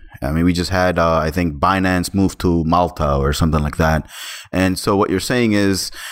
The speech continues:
you know, if we get too restrictive here in the U S,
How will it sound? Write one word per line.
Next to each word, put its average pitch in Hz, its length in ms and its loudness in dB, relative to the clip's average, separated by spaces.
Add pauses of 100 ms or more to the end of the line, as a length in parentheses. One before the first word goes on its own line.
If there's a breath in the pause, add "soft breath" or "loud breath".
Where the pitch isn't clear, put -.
(480 loud breath)
you 110 80 2
know, 95 140 2
if 87 200 -2
we 113 120 0
get 113 340 0
too 117 160 2
restrictive 92 520 -2
here 92 180 2
in 85 80 0
the 82 100 -2
U 87 220 0
S, - 380 -2